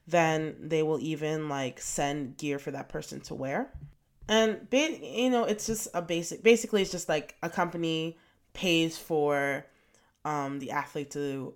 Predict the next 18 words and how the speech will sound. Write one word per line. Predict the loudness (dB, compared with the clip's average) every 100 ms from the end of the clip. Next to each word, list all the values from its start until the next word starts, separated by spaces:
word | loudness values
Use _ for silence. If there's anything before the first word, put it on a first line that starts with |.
| -10
show | -6 -2 -2 -2
their, | -4 -4 -4 -8 -10
um, | -10 -10 -8
their | -6 -4
logo | -4 -4 -4 -6
and | -6
stuff | -6 -8 -6
on | -8 -6
their | 0
rash | 0 0
guards, | -4 -6
on | -6
their | -12
pants. | -6 -4 -2 -4 -10 -20 -20 -20 -20 -8
Um, | -4 -2 -4 -6 -6
maybe | -4 -4 -4 -6
even | -4 -6 -4
do, | -2 -2 0 -4